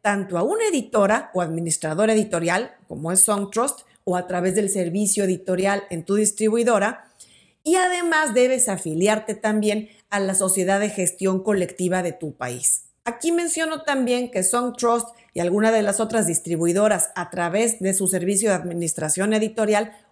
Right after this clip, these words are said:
ofrecen también el servicio de recolección de regalías de ejecución, pero no dejes de cerciorarte para tener cubierta también esa parte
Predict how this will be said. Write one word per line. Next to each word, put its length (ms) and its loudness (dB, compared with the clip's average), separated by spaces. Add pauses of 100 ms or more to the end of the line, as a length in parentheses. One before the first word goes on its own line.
(100)
ofrecen 680 0
también 760 -2
el 160 0
servicio 420 2
de 80 2
recolección 680 -2
de 60 0
regalías 580 -2
de 80 0
ejecución, 840 -2 (380)
pero 180 0
no 200 2
dejes 340 0
de 100 2
cerciorarte 680 2
para 280 -4
tener 300 -4
cubierta 520 -2
también 380 -2
esa 280 0
parte 460 -4